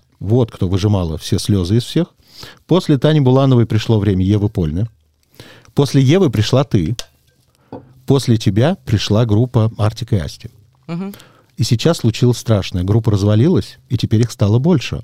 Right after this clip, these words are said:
Speaker 1: А Насти появилась, и
Speaker 2: И
Speaker 1: Артик и
Speaker 2: Артик и
Speaker 1: Асти
Speaker 2: Асти.
Speaker 1: оста-, это твои сейчас конкуренты прямые. Как ты к этому относишься?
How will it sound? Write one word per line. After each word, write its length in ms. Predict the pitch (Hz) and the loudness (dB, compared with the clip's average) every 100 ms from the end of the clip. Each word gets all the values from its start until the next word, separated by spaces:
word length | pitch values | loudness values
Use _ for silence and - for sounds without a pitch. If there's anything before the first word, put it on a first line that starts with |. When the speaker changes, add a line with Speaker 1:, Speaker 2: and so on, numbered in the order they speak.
| _ | _
Speaker 1:
А 160 | 110 | 0
Насти 420 | 101 107 127 - | 2 2 2 0
появилась, 680 | 143 151 151 160 175 - - _ _ _ | 0 2 4 4 2 -2 -14 _ _ _
и 60 | 107 | 0
Speaker 2:
И 40 | |
Speaker 1:
Артик 100 | 95 | 0
и 40 | |
Speaker 2:
Артик 180 | 98 - | 0 2
и 40 | 123 | 2
Speaker 1:
Асти 220 | 120 151 | 2 2
Speaker 2:
Асти. 200 | 160 - | 0 -2
Speaker 1:
оста-, 60 | - - _ | -8 -14 _
это 220 | - 95 110 | -6 -2 0
твои 200 | 143 139 | 2 2
сейчас 240 | - 139 | 0 -4
конкуренты 520 | - 135 175 185 110 113 | -2 -2 2 2 2 2
прямые. 300 | 120 110 92 | 2 2 2
Как 180 | 113 | 0
ты 80 | - | -2
к 80 | 113 | -6
этому 220 | 107 95 | -2 -2
относишься? 420 | 98 92 - - | -4 -6 -10 -16